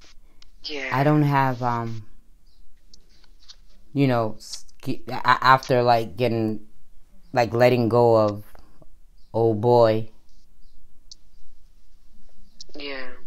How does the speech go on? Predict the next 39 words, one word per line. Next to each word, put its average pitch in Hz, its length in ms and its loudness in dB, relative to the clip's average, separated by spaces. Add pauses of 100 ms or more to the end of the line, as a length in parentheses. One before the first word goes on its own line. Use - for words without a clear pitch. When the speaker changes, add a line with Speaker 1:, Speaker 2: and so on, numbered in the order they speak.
Speaker 2:
Um, 110 580 2 (1500)
I 123 160 4
don't 127 200 2
have 117 360 6
reason 117 580 2
to 117 120 -2
leave 117 240 2
my 101 240 0
house. 101 760 -4 (680)
You 117 80 -2
know, 107 100 2
I 107 100 6
don't 123 180 4
have 117 260 4
anyone 113 380 0
Speaker 1:
Mm-hmm. 110 60 -6
Speaker 2:
to 117 80 -2
call 117 420 4
and 104 200 0
say, 117 200 -2
"Yo, 120 440 0 (520)
let's 131 340 2
hang 120 300 0
out." 123 360 2 (380)
I 139 60 4
mean, 135 340 6
yeah, 127 400 6 (460)
there's, 131 580 4 (120)
you 135 120 0
know, 104 220 2 (300)
there's 117 400 4
homie, 135 540 6
but 110 320 4 (680)
I 101 120 0
don't 143 120 6
wanna 131 180 4
go 92 260 0
over 90 160 -2
there. 95 440 -2